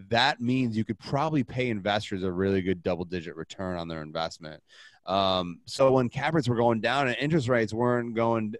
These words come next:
down with them, they were kinda going up, the arbitrage, that spread was squeezing for apartment complexes. So apartments were harder and harder and harder to find deals. That's when we shifted. We're like, "Well, what else? What other asset class is good?" And then, like, you know, we just started doing research, and that's where the mobile home park kinda came into our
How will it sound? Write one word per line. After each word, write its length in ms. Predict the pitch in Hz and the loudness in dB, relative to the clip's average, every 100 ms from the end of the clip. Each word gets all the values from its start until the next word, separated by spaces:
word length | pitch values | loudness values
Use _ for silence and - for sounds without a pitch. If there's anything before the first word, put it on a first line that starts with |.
| 113 | -8
down 320 | 107 113 113 | -4 0 0
with 160 | 113 135 | 0 0
them, 100 | 135 | 0
they 120 | 113 | 0
were 100 | 113 | 0
kinda 220 | 113 123 | 0 -2
going 260 | 113 113 107 | 0 0 2
up, 260 | 147 143 113 - _ _ | 2 0 -2 -10 _ _
the 100 | 120 | 0
arbitrage, 520 | 110 127 156 - 120 | 2 4 2 2 0
that 120 | 107 101 | 0 -2
spread 220 | 156 147 | 0 0
was 120 | 113 | 0
squeezing 680 | - - 147 190 170 139 117 | -6 -6 -4 -2 2 2 2
for 120 | 123 | 2
apartment 400 | 107 123 170 110 | 2 2 0 0
complexes. 480 | 107 104 110 104 98 | -4 -2 -2 -4 0
So 120 | 110 | 2
apartments 440 | 98 - 185 139 | 2 2 0 0
were 120 | 104 101 | -2 -2
harder 340 | 135 131 113 | 2 2 2
and 80 | 117 | 2
harder 160 | 123 | 4
and 80 | 110 | 2
harder 160 | 117 113 | 2 -2
to 60 | |
find 180 | 107 98 | -4 -4
deals. 380 | 113 165 127 113 _ _ _ - | 2 6 6 4 _ _ _ 0
That's 160 | 139 | 2
when 100 | 151 | 4
we 100 | 131 | 2
shifted. 500 | 107 - 160 180 131 | 0 0 2 4 4
We're 160 | 113 110 | 4 6
like, 160 | 107 107 | 4 2
"Well, 240 | 110 110 | 2 2
what 200 | 120 131 | 2 2
else? 500 | 123 123 110 - - - | 2 2 0 -6 -14 -4
What 120 | 131 | 0
other 160 | 156 - | 2 0
asset 340 | 104 117 107 - | -4 -8 -8 -6
class 320 | 101 95 90 | -4 -4 -6
is 80 | 87 | -8
good?" 160 | 120 127 | 0 0
And 100 | 101 | 0
then, 60 | 95 | -2
like, 220 | 95 - _ _ - | -4 -6 _ _ -4
you 80 | 107 | 2
know, 80 | 110 | 4
we 80 | |
just 120 | 104 104 | 2 4
started 240 | 113 107 | 4 4
doing 180 | 104 98 | 0 0
research, 420 | 101 101 110 101 | -2 -2 -4 -4
and 120 | 95 | -6
that's 180 | 98 95 | -6 -6
where 100 | 101 | -8
the 80 | 90 | -6
mobile 260 | 90 90 | -6 -6
home 200 | 90 90 - | -6 -8 -6
park 220 | 92 87 | -6 -6
kinda 200 | 95 87 | -8 -12
came 300 | - 101 95 | -12 -12 -10
into 280 | 92 92 92 | -8 -6 -4
our 200 | 90 85 | -2 -4